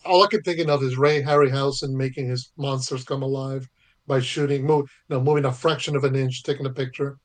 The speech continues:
another fraction of an inch, taking a picture. I mean, it's much nicer technology and green screen, and a lot of the computers help offset all that. But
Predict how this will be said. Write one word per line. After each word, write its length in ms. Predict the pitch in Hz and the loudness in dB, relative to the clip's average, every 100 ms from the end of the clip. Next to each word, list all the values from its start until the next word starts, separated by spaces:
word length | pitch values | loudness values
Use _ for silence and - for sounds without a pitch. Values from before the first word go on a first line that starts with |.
| _ - | _ 0
another 160 | 143 | 2
fraction 300 | 135 147 139 | 2 -2 -4
of 40 | 131 | -8
an 80 | 135 | -6
inch, 120 | 127 | -4
taking 180 | 139 139 | -4 -4
a 20 | |
picture. 240 | 135 131 | -6 -6
I 40 | 147 | -6
mean, 160 | 143 131 _ - - - - | -6 -10 _ -20 -20 -16 -4
it's 340 | 139 127 - 131 123 135 | -4 -4 -4 -4 -4 0
much 320 | 147 156 147 | 2 2 4
nicer 340 | 151 147 147 | 4 4 -2
technology 800 | 131 123 135 147 151 139 147 143 | -6 -4 0 2 2 0 -4 -4
and 240 | 135 131 123 | -2 -4 -4
green 240 | 143 147 | -2 -2
screen, 440 | 139 - 143 135 135 | -4 -4 -4 -4 -4
and 180 | 131 127 - _ _ | -6 -8 -12 _ _
a 60 | 147 | -2
lot 140 | 131 | 0
of 60 | 139 | 2
the 60 | 139 | 0
computers 540 | 131 127 135 139 131 | -4 -6 -2 -2 -2
help 220 | 131 135 - - | -4 -6 -10 -18
offset 380 | - 160 - 151 | -14 -12 -4 -4
all 120 | 156 | -2
that. 240 | 156 160 160 | -4 -6 -10
But 140 | 147 | -14